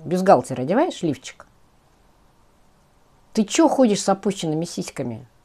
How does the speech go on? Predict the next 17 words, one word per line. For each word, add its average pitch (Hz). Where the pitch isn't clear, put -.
Мало 233
того, 180
что 175
брюхо, 151
еще 262
и 262
сиськи -
лежат. 123
Ну, 95
я 151
понимаю, 180
ты 247
можешь 196
ходить 196
дома 147
как 185
хочешь. -